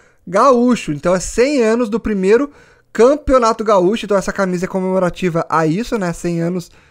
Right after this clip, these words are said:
do primeiro campeonato gaúcho. Quarenta anos do primeiro título brasileiro, que é de oitenta e um. E noventa e seis, deixa eu ver que eu não tô lendo daqui, não conseguindo ler. É, vinte e cinco anos do segundo campeonato brasileiro. Então, vinte e um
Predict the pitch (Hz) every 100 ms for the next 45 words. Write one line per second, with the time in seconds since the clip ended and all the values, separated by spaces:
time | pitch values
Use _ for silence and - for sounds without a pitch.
0 | _ _ 180 175 180 180 175 165 170 160
1 | 180 156 156 156 170 214 180 202 - 311
2 | - _ - _ _ _ 202 202 208 240
3 | 240 214 220 190 202 208 196 196 - 180
4 | 190 190 196 175 170 220 208 170 170 160
5 | 160 202 202 214 320 - _ _ _ _
6 | _ 208 269 240 233 190 214 247 247 185
7 | - 220 208 185 185 175 208 196 196 185
8 | 185 180 180 175 - 170 165 170 170 165
9 | 196 262 _ _ _ _ _ 170 170 156
10 | 214 - 262 254 226 220 233 220 - 208
11 | 190 240 254 247 226 220 220 240 190 147
12 | - 160 147 170 170 180 175